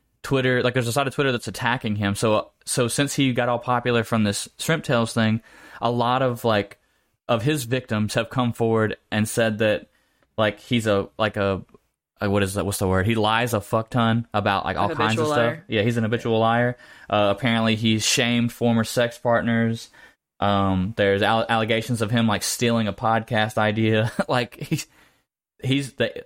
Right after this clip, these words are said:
Speaker 1: Twitter's also trying to cancel him. Like, so the people who are, like, on his side for the Shrimp Tails, there's a whole nother side of Twitter that's trying to get him canceled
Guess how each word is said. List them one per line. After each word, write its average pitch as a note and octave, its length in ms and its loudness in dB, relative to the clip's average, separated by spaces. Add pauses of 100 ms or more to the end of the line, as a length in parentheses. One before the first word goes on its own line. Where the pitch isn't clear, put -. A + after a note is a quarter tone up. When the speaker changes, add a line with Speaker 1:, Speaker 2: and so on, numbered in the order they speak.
Speaker 1:
Twitter's D3 300 -2
also B2 240 2
trying A#2 240 0
to G2+ 60 0
cancel A2+ 400 -2
him. G2 160 0
Like, G2+ 160 0
so B2+ 80 0
the A2 60 -2
people C#3+ 300 0
who C3 100 4
are, A#2+ 100 4
like, G#2+ 280 -2
on A#2 140 2
his A#2 140 0
side A#2 240 -2
for A2+ 80 -8
the G#2 40 -2
Shrimp C3 260 -2
Tails, C#3 300 2
there's A2 140 0
a G#2+ 100 0
whole B2+ 140 0
nother A#2 180 0
side G#2+ 200 0
of G2+ 100 -2
Twitter G#2+ 200 0
that's - 260 -4
trying G#2+ 280 0
to G2+ 60 -2
get G#2 120 -2
him G2+ 120 -2
canceled G2 500 -2